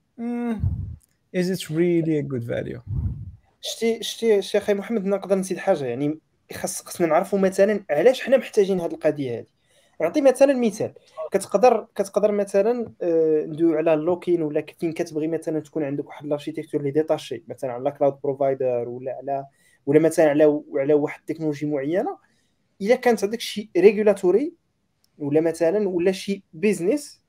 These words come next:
Speaker 2: آه، ريكويست ولا نيد اللي تيخليك على، اللي، اللي كيحتم عليك أنك تكون، تكون سيباري. تما إلا درتي واحد الانفستمنت باش أنك تبيلدي شي حاجة اللي اغنوستيك، it's worth it. أما إلا كنتي غادي ديرها غير for the sake of it،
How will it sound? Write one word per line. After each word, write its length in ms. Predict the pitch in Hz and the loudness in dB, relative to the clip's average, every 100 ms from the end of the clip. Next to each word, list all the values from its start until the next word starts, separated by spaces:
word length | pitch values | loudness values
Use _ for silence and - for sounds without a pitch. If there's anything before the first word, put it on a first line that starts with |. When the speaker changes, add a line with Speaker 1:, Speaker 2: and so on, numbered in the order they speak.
| _ _ _ _ - | _ _ _ _ -18
Speaker 2:
آه، 320 | - - - | -14 -12 -8
ريكويست 500 | 147 143 185 233 - | -6 0 4 4 2
ولا 140 | 139 135 | -2 -2
نيد 320 | 214 311 - _ _ | 0 0 -2 _ _
اللي 120 | 170 180 | -4 0
تيخليك 460 | 220 196 226 294 | 0 0 -2 2
على، 320 | 185 190 180 - 170 - | 4 4 2 -8 -14 -10
اللي، 240 | 170 185 - | -10 -10 -10
اللي 120 | 175 | -10
كيحتم 640 | 175 175 170 - - 196 175 | -6 -6 -6 -8 0 2 2
عليك 220 | 247 233 | 0 0
أنك 200 | 214 208 | 0 -2
تكون، 360 | - 214 196 - _ _ | 2 2 2 -4 _ _
تكون 240 | - 202 | 0 0
سيباري. 480 | 185 202 196 131 113 _ _ _ - | 4 2 4 0 0 _ _ _ -2
تما 240 | 202 208 | 2 2
إلا 180 | 254 240 | 2 -2
درتي 220 | 247 247 | -2 0
واحد 160 | 220 214 | -2 -2
الانفستمنت 760 | 214 180 196 190 - 151 120 - _ _ _ - | -2 2 2 0 -6 -8 -8 -18 _ _ _ -6
باش 220 | 143 - | -6 -4
أنك 200 | 175 175 | -4 -4
تبيلدي 320 | - 165 165 | -2 -2 -2
شي 160 | 156 156 | -6 -4
حاجة 180 | 147 147 | -2 0
اللي 140 | 151 | 0
اغنوستيك، 600 | 180 170 170 - 320 - _ _ 196 | 0 -2 -6 -4 -6 -6 _ _ -18
it's 60 | |
worth 300 | - 165 226 123 | -2 2 2 0
it. 160 | 104 _ _ _ _ _ - | -14 _ _ _ _ _ -4
أما 160 | 175 214 | 0 2
إلا 80 | 240 | 2
كنتي 280 | 240 233 214 | 0 4 4
غادي 220 | 220 208 | 4 0
ديرها 320 | 175 202 185 | 2 6 6
غير 160 | 196 196 | 4 -2
for 280 | - 202 | 2 2
the 100 | 175 | 2
sake 360 | 147 - 160 143 | -4 -2 0 2
of 40 | |
it، 120 | 165 | 0